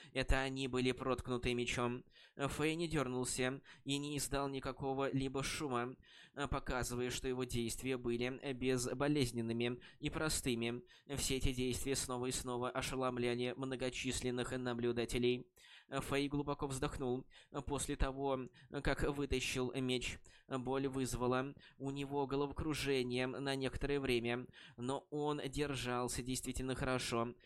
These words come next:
Никто не видел его за шлемом. После того, как боль и головокружение прошли, он медленно снял свой шлем.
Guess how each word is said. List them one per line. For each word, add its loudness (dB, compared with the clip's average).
Никто 0
не -4
видел 0
его 0
за 2
шлемом. 0
После 0
того, 2
как -2
боль 2
и 0
головокружение 0
прошли, 0
он 0
медленно 0
снял 2
свой 2
шлем. 2